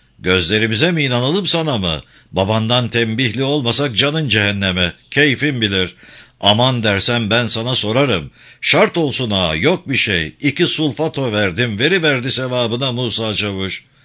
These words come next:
Sulfatoymuş da neden gizlenmekte hükümet işi gibi? Hele rezil. Dün cin olmadan bugün adam çarpacak.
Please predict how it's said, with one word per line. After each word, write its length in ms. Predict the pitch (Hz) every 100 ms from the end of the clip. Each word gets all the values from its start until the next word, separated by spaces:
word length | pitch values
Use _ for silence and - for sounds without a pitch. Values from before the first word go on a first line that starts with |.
| _ _ _ _ _ -
Sulfatoymuş 840 | - 165 160 160 151 160 170 -
da 80 | 160
neden 360 | 156 170 202 190
gizlenmekte 640 | 175 143 139 123 123 123
hükümet 380 | 117 120 117 110
işi 240 | 113 120
gibi? 280 | 120 127 143 - _
Hele 320 | 80 90 92
rezil. 380 | 90 85 90 85 - - - -
Dün 280 | 120 123 92
cin 180 | 120
olmadan 540 | 127 147 156 156 131 107
bugün 200 | 117 120
adam 320 | 110 117 117
çarpacak. 680 | 107 101 90 92 87 85